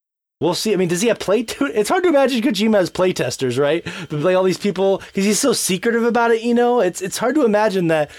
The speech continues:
like, how did they balance and test such a weird thing? I'm just so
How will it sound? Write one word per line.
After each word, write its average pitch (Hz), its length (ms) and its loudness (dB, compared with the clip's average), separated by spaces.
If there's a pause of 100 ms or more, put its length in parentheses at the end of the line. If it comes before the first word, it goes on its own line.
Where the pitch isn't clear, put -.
(500)
like, 175 220 -4
how 202 200 0
did 226 120 2
they 214 100 4
balance 180 460 0
and 160 120 -2
test - 280 -4
such 175 180 -2
a 160 60 2
weird 160 320 2
thing? 170 160 0
I'm 135 80 -2
just 247 220 -4
so 277 240 -6